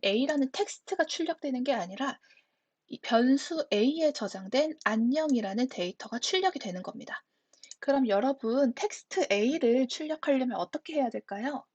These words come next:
프린트 한 다음에 이거 문자야라는 의미로 작은 따옴표 넣어주고 그 다음에 출력하면 되겠죠. 그러면 A가 출력이 될 겁니다.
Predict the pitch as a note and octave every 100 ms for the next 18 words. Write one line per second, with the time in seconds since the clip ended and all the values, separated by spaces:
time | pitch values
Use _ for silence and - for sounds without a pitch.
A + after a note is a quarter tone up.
0 | _ _ _ _ _ _ _ _ _ _
1 | _ _ _ - F4 F4+ F#4 - C#4+ D4+
2 | D#4 D4+ A#3+ F#3 F#3 G#3+ F4+ - - _
3 | _ - A3+ A#3 B3 C4 B3+ G#3 A3 A#3+
4 | D#4+ D#4+ D#4 D4 C#4+ G#3+ G3+ G#3 A3 A3+
5 | B3 C4 G#3+ C4+ A3 - G3 A#3 B3+ B3+
6 | - G#3+ F#3 G#3 - - F#3 A3+ G#4 -
7 | _ _ _ _ _ _ _ _ _ _
8 | - - - G#3+ G3+ F#3+ A#3 E4 F#4 -
9 | F4+ F#4 F#4 C#4 A3 F#3+ - - - _
10 | _ _ _ _ - G#3 A#3 D#4 - F#3+
11 | G#3+ D#4+ - D#4 D4 C4 G#3 F3+ G3 -
12 | -